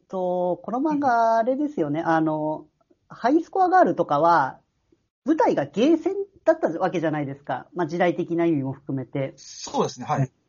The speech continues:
Speaker 1: で、今回このお嬢様たちが何でやってるかって言ったら、パソコンでやってるんですよね。
Speaker 2: いやー、そうなんですよね。ノーパソとかやってるんですよね。
Speaker 1: はい。ノーパソで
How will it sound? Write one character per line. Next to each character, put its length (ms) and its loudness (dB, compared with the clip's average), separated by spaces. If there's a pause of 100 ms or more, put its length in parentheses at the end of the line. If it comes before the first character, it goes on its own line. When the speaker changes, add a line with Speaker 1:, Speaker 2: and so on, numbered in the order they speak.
(140)
Speaker 1:
で、 80 -8
今 200 4
回 180 2
こ 140 -6
の 160 2
お 80 4
嬢 140 -2
様 200 0
た 120 -2
ち 120 -10
が 120 -2
何 240 4
で 80 2
や 100 4
っ 80 -6
て 80 0
る 80 -2
か 100 -2
っ 20 -2
て 80 -10
言 80 -2
っ 20 -10
た 100 -4
ら、 80 -2
パ 180 -16
ソ 120 -2
コ 120 -6
ン 40 -2
で 60 2
や 60 0
っ 40 -8
て 100 -4
る 120 2
ん 20 4
で 120 2
す 60 -8
よ 120 -6
ね。 340 -6
Speaker 2:
い 40 -18
や 200 -12
ー、 40 -14
そ 140 -10
う 40 -4
な 80 -8
ん 20 -10
で 60 -12
す 60 -16
よ 60 -16
ね。 500 -14
ノ 160 -8
ー 40 -16
パ 140 -4
ソ 100 -2
と 80 -10
か 100 -6
や 60 -6
っ 20 -12
て 80 -16
る 40 -12
ん 20 -12
で 60 -16
す 40 -18
よ 40 -16
ね。 40 -8
Speaker 1:
は 80 0
い。 120 2 (120)
ノ 80 -4 (180)
ー 40 -20
パ 120 2
ソ 460 -2 (380)
で 500 2